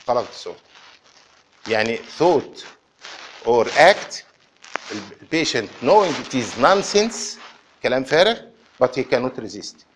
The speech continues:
If he try to resist، لو يحاول يقاوم هيحصل له ايه؟ anxiety. فيتوتر، يبقى very irritable، فلازم يعملها، فترحمه يعني، تديله بقى ايه؟ الفلافوكسين،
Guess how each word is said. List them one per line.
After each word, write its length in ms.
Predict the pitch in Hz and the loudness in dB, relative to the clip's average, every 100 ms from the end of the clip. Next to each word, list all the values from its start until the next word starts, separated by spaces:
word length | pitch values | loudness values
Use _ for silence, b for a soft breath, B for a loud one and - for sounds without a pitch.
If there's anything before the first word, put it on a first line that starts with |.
| - | -10
If 120 | 135 | -8
he 100 | 131 139 147 | -8 -4 6
try 220 | 214 262 269 | 6 6 2
to 60 | |
resist، 520 | 196 170 202 - - - _ _ _ _ _ _ _ _ - | 0 0 -4 -6 -16 -20 _ _ _ _ _ _ _ _ -4
لو 180 | 117 117 | -2 -2
يحاول 400 | - 175 190 165 | 6 8 8 4
يقاوم 580 | - 190 220 247 240 - _ _ - - - - | 2 6 6 6 0 -18 _ _ -14 -12 -10 -10
هيحصل 420 | 101 - 120 117 | -10 -2 -2 -2
له 80 | 110 | -4
ايه؟ 200 | 117 - _ - | -4 -8 _ -14
anxiety. 540 | 107 87 85 - - - _ _ _ _ _ _ _ _ _ | -14 -12 -16 -16 -20 -20 _ _ _ _ _ _ _ _ _
فيتوتر، 840 | - 117 120 117 113 113 147 143 - - _ - | -2 0 2 0 -2 4 2 2 -14 -16 _ -12
يبقى 240 | 104 104 95 | -8 -8 -4
very 260 | 147 151 123 | -2 -2 0
irritable، 360 | 127 107 - - - - _ - | -2 -2 -12 -18 -20 -20 _ -8
فلازم 340 | 113 131 127 | -2 -2 -2
يعملها، 380 | 104 101 90 - _ _ _ _ - | -4 -4 -6 -10 _ _ _ _ -10
فترحمه 600 | 110 - 113 - 151 107 | -10 -6 -4 4 4 4
يعني، 180 | 95 85 - _ | -2 -6 -16 _
تديله 320 | 95 90 123 117 | -18 -8 -6 -2
بقى 180 | 120 | -2
ايه؟ 240 | 117 123 117 - _ - | 0 -2 -4 -6 _ -20
الفلافوكسين، 600 | - - 104 107 95 - | -20 -4 0 0 -2 -6